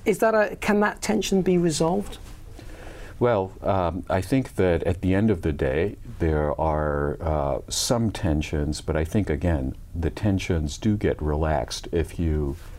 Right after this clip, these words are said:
Speaker 2: recognize how limited current levels of globalization are. And let me give you an example. What people in poor countries in particular worry about the most,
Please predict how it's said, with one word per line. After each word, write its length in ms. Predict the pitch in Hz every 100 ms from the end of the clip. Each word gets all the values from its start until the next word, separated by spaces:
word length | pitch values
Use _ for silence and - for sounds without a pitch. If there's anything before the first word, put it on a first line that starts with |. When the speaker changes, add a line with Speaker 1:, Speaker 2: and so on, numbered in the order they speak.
| -
Speaker 2:
recognize 680 | 98 90 95 85 80 71 -
how 180 | - 87
limited 520 | 76 85 87 82 69
current 320 | - - 82 78
levels 360 | 76 71 71
of 60 | 64
globalization 840 | 65 78 73 73 69 65 - 64
are. 300 | 65 69 - - - - -
And 100 | 85
let 120 | -
me 80 | 90
give 220 | 76 73
you 100 | 76
an 80 | 64
example. 640 | 64 67 71 69 58 50 - - - - - -
What 160 | 98 87
people 300 | - 160 120
in 120 | 82
poor 260 | 78 110 101
countries 500 | - 82 71 73 65
in 140 | 69
particular 520 | 65 71 80 - 78 71
worry 240 | 78 71
about 300 | 69 67 -
the 80 | -
most, 420 | 64 65 - -